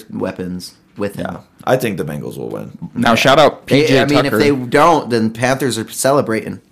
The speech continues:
Speaker 3: Isn't that his name?
Speaker 1: 'Cause they're going to,
Speaker 2: Think so.
Speaker 1: they're pretty
Speaker 2: Uh,
Speaker 1: sure they're
Speaker 2: not
Speaker 1: going
Speaker 2: P J
Speaker 1: to
Speaker 2: Tucker.
Speaker 1: Cincinnati.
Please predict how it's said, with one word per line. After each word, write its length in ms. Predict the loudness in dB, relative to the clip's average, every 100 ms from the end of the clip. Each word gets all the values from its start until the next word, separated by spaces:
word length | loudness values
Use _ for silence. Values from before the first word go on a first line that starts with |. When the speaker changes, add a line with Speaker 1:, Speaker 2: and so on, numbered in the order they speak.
| _ -6
Speaker 3:
Isn't 160 | 0 2
that 120 | 2
his 100 | 2
name? 300 | 0 -2 -2
Speaker 1:
'Cause 120 | -4
they're 120 | -4 0
going 220 | 2 0
to, 60 | -2
Speaker 2:
Think 200 | -6 -2
so. 120 | -2
Speaker 1:
they're 100 | 0
pretty 160 | 2
Speaker 2:
Uh, 40 | 4
Speaker 1:
sure 120 | 2 2
they're 80 | 2
Speaker 2:
not 40 |
Speaker 1:
going 220 | 4 4
Speaker 2:
P 60 | 2
J 60 |
Speaker 1:
to 100 | 2
Speaker 2:
Tucker. 60 | 2
Speaker 1:
Cincinnati. 640 | 4 6 6 6 2 0